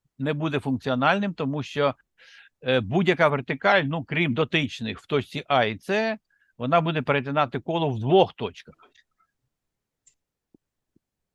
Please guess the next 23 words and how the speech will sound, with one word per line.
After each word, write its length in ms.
Ось, 560
е... 600
Ну, 380
а 360
для 160
того, 220
щоб 180
перетворити, 1040
е, 320
ось, 360
е, 180
таке 280
відображення 640
в 60
функціональне, 920
можна, 800
е, 460
обмежитись 800
дугою, 600
наприклад, 640
А 200
Б 200
Ц. 400